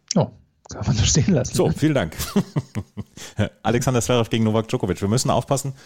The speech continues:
Speaker 2: beziehungsweise wir müssen schauen, was Alexander Zverevs Rücken macht, weil da hat er selber dann auch gesagt, ja, er wisse selber nicht so richtig, was, was da los ist.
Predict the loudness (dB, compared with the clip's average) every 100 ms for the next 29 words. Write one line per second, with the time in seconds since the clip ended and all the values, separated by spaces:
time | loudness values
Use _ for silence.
0 | -20 -14 -2 0 2 0 0 0 0 0
1 | 0 2 2 -2 -10 -18 -20 -4 -2 0
2 | 0 0 0 2 2 0 0 -2 -2 -4
3 | -8 -2 0 0 0 0 0 0 0 2
4 | 2 0 0 2 2 2 0 -2 0 0
5 | 2 0 0 0 0 0 0 -2 -2 0
6 | 0 -2 0 -2 -2 -4 -4 -2 -4 -4
7 | -4 -2 -2 -2 -2 -4